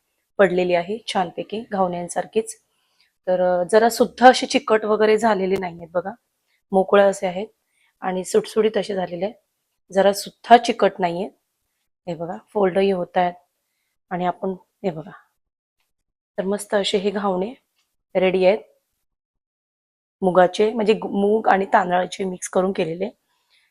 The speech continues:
आणि मस्त असे चविष्ट आहेत. तर नक्की एकदा ट्राय करा हे घावणे. आवडले असतील तर, अ, नक्की कमेंट करा.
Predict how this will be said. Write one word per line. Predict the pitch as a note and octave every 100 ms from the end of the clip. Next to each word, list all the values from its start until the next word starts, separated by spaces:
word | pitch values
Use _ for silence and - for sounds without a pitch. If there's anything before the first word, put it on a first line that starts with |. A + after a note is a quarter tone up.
| _
आणि | F#3+ F3 F3+ F3+ F3+ F3+ E4 _ _ _
मस्त | G#3 G#3+ -
असे | G#3+
चविष्ट | G#3+ A3+ G3+ G3+ -
आहेत. | G3 F#3+ A3 _ _ _ _ _
तर | F#3+
नक्की | G#3 G#3 A#3
एकदा | G#3
ट्राय | G3+ G#3 G3
करा | G3 G3 G#3
हे | - _ _
घावणे. | F#3 F#3+ F3+ A3 - _ _ _ _
आवडले | G3 G3 G#3 G#3
असतील | G#3+ G#3 - B3 D4+ _ _ _ _ _ _
तर, | F#3+ F#3
अ, | F3+ F3+
नक्की | G3 G3
कमेंट | G#3+ F#3+ G3 G#3
करा. | F#3+ F#3